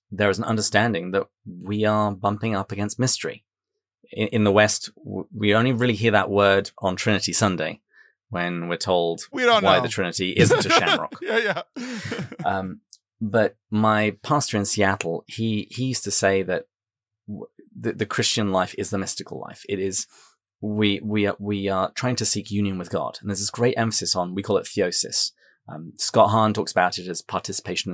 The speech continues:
Speaker 1: in, in the divine life, sharing in the life of the Trinity. And that comes from Peter's epistles. Uh, but my pastor in Seattle said that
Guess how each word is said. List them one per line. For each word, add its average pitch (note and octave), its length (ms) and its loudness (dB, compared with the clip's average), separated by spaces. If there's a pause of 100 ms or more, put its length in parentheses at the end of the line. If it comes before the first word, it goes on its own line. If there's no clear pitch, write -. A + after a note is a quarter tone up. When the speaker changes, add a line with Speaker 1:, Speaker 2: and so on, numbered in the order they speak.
Speaker 1:
in, F2 220 -8
in F2 380 -8 (160)
the G2 60 -12
divine E2+ 360 -8
life, - 380 -10 (160)
sharing A2 320 4
in G2 60 -2
the F#2 60 -4
life F2+ 220 -2
of - 80 -16
the F2 60 -10
Trinity. E2 380 -6
And F2 100 -8
that - 200 -8
comes E2+ 220 -10
from E2+ 140 -10
Peter's F2+ 260 -10
epistles. - 540 -4 (920)
Uh, - 60 -14 (320)
but A2+ 540 0 (480)
my A2 320 2
pastor B2+ 400 0
in G2 100 0
Seattle F#2 460 0
said E2+ 440 -2
that E2+ 220 -8